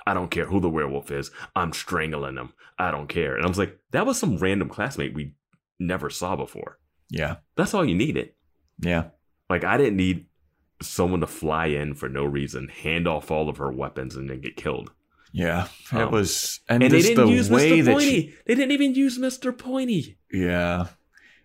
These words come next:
Speaker 2: And the way that she died was embarrassing.
Speaker 1: Yes.
Speaker 2: It was
Speaker 1: Yeah.
Speaker 2: embarrassing.
Speaker 1: I think she could beat up Drusilla.
Speaker 2: Maybe that was the powerfulness of Drusilla that we were wanting to see or whatever.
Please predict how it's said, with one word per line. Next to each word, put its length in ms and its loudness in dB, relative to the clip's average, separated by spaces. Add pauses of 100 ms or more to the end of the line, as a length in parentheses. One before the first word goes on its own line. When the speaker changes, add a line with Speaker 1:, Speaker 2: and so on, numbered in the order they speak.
Speaker 2:
And 260 2
the 140 4
way 560 4
that 200 0
she 160 -2
died 360 0
was 180 0
embarrassing. 1120 -2 (260)
Speaker 1:
Yes. 600 -10 (1400)
Speaker 2:
It 80 2
was 180 4
Speaker 1:
Yeah. 140 2
Speaker 2:
embarrassing. 800 -2 (220)
Speaker 1:
I 100 0
think 240 2
she 120 -4
could 220 -2
beat 200 2
up 180 -2
Drusilla. 480 -4 (1160)
Speaker 2:
Maybe 320 2
that 260 0
was 240 -2
the 180 0
powerfulness 1300 -4
of 180 -4
Drusilla 520 -2
that 260 -2
we 100 -2
were 220 -2
wanting 400 2
to 80 -2
see 320 0
or 100 0
whatever. 540 -2